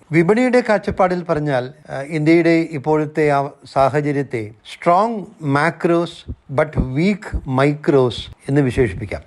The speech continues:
മാക്രോസ്, അതായത് ജി ഡി പി ഗ്രോത്ത്, ഇൻഫ്ലേഷൻ റേറ്റ്, ഇൻട്രസ്റ്റ് റേറ്റ്സ്, മോണിറ്ററി പോളിസി very broadly, ടാക്സേഷൻ പോളിസി, ഇതെല്ലാം അനുകൂലമാണ്. എന്നാൽ ഈ സ്ട്രോങ് മാക്രോ ഫാക്ടേഴ്സ് സ്ട്രോങ്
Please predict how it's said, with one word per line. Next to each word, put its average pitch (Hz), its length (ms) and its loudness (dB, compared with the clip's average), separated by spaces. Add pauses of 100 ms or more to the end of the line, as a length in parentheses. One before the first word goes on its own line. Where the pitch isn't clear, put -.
(140)
മാക്രോസ്, 165 840 0 (280)
അതായത് 147 500 0
ജി 143 180 -2
ഡി 151 100 -2
പി 151 220 -4
ഗ്രോത്ത്, 139 520 -2 (320)
ഇൻഫ്ലേഷൻ 139 720 -2
റേറ്റ്, 135 380 -4 (240)
ഇൻട്രസ്റ്റ് 147 500 0
റേറ്റ്സ്, 131 560 -4
മോണിറ്ററി 147 480 0
പോളിസി 131 540 -2
very 117 320 -6
broadly, 123 500 -2 (220)
ടാക്സേഷൻ 147 600 -2
പോളിസി, 123 580 -8 (200)
ഇതെല്ലാം 160 420 2
അനുകൂലമാണ്. 135 640 -2 (200)
എന്നാൽ 180 240 2
ഈ 202 140 0
സ്ട്രോങ് 214 600 -2
മാക്രോ 160 580 -2
ഫാക്ടേഴ്സ് 147 720 -4
സ്ട്രോങ് 185 800 -2